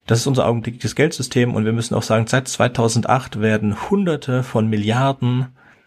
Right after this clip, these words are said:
jeden Tag erstellt und in den Markt gepumpt. Ein Geld, für das es eigentlich keinen Gegenwert gibt, weil die Wirtschaft der Welt, die Wirtschaftskraft der Welt wächst im, nicht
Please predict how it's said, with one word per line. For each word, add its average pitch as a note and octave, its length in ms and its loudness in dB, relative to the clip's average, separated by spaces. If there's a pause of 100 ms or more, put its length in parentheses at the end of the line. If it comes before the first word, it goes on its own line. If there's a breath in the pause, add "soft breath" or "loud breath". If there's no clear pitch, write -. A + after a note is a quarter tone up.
(180 soft breath)
jeden C3 440 0
Tag G#2+ 540 -2 (960)
erstellt B2 600 0
und B2 240 2
in A#2 100 0
den A2 100 2
Markt G#2+ 220 -2
gepumpt. - 540 -4 (480 soft breath)
Ein G#2+ 140 2
Geld, C3 260 0
für - 140 0
das C3+ 300 0
es B2+ 460 -2 (680)
eigentlich D3+ 440 0
keinen B2 460 0
Gegenwert C#3 560 2
gibt, - 260 -2
weil G#2+ 160 2
die B2+ 160 0
Wirtschaft C#3 680 -2
der G#2+ 140 2
Welt, B2 260 0
die G#2 100 -4
Wirtschaftskraft A#2 720 0
der G#2+ 120 2
Welt G#2 200 0
wächst - 340 -4
im, - 220 0
nicht A2 440 -2